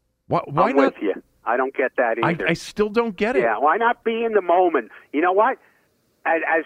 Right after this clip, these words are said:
Speaker 2: Ron Rivera would say, "Be where your feet are."
Speaker 1: <laughs> Be where your feet are. That's right. Didn't
Speaker 2: Yes,
Speaker 1: uh,
Speaker 2: that's what you need to do.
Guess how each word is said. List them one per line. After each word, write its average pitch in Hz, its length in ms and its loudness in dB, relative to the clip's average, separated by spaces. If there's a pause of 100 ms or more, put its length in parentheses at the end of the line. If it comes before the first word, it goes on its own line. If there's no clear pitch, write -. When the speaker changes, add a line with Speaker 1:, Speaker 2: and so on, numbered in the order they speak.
Speaker 2:
Ron 180 260 4
Rivera 214 400 4
would 233 180 0 (100)
say, 233 260 2 (280)
"Be 247 180 -2
where 262 180 4
your 208 240 2 (120)
feet 208 260 -6
are." 104 340 2 (200)
Speaker 1:
<laughs> - 200 -6
Be 208 160 2
where 240 160 -4
your 202 160 -2
feet 220 320 -6
are. 131 180 -2
That's 104 260 -6
right. 185 320 -4 (680)
Didn't 170 320 -2 (100)
Speaker 2:
Yes, 240 280 2
Speaker 1:
uh, 123 60 -6 (180)
Speaker 2:
that's 180 260 -2
what 233 140 2
you 233 120 -6
need 226 280 -6
to 226 80 -6
do. 190 300 4